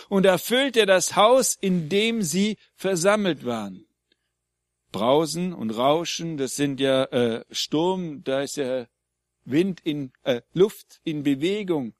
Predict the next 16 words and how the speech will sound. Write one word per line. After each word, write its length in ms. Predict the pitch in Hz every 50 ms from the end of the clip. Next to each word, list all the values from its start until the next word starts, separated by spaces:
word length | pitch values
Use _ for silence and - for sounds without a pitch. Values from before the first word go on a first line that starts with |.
| _ _ _ -
dass 180 | 127 123 117
sowas 460 | - 151 147 139 127 131 127 - -
passiert. 580 | - - 123 127 120 117 123 131 139 151 165 - _ _ _ _ _ _ _ _ _ _ _ _ _ _ _ _ _ _ _ _ _ _ _ _ _ _ _ _ _ _ _ _ _ _ _ _ _ _ _ _ _ _ _ _ _ _ _
„Und 240 | - 143 156 151 -
erfüllte 640 | 160 139 117 - - 143 156 170 165 156 156 151
das 280 | 139 139 131 120 - -
Haus, 440 | 123 127 139 147 151 147 139 - -
in 200 | - 135 120 120
dem 260 | 143 143 147 147 143
sie 160 | 135 139 135
versammelt 640 | - - 135 120 - 131 127 127 127 120 110 - 117
waren, 460 | 107 101 101 98 98 104 104 - _ -
waren.“ 300 | - 107 107 101 101 -
Und 120 | - 123
Vers 280 | - 135 139 131 - -
dreiunddreißig, 1080 | 135 139 151 180 175 170 143 131 131 131 131 131 - - 147 156 156 - - - -